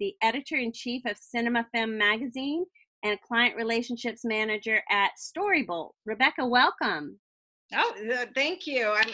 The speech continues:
Speaker 2: I'm happy to be here. <laughs>
Speaker 1: Awesome, awesome. So I love what you do, and I've checked you out just slightly. I don't like to get to
Speaker 2: Mm-hmm.
Speaker 1: know my guests too much before the podcast 'cause we want our conversations to be authentic.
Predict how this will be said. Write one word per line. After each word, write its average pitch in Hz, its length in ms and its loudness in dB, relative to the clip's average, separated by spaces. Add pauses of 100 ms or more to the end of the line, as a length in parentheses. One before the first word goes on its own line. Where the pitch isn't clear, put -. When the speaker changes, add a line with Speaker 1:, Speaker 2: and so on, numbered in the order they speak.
Speaker 2:
I'm 240 160 0
happy 254 320 2
to 262 100 -4
be 254 160 -6
here. 190 300 -2 (140)
<laughs> 294 140 -6 (580)
Speaker 1:
Awesome, 339 560 6
awesome. 247 680 4
So 269 340 2
I 262 100 6
love 294 640 4
what 226 220 0
you 226 180 0
do, 226 360 2
and 233 140 2
I've 233 220 4 (100)
checked 247 320 -2
you 240 120 2
out 226 220 6
just - 300 -4
slightly. 226 640 2
I 226 120 4
don't 233 180 0
like 233 180 -2
to 240 80 -8
get 233 160 -2
to 269 60 -10
Speaker 2:
Mm-hmm. 247 80 -4
Speaker 1:
know 214 100 0
my 214 120 0
guests 208 420 -2
too 427 160 2
much 247 320 2
before 208 320 -4
the 196 80 -6
podcast 185 540 2 (100)
'cause 202 160 -12
we 214 120 -4
want 208 180 -2
our 190 140 -2
conversations 202 800 -6
to 208 80 -8
be 190 260 -6
authentic. 190 520 -6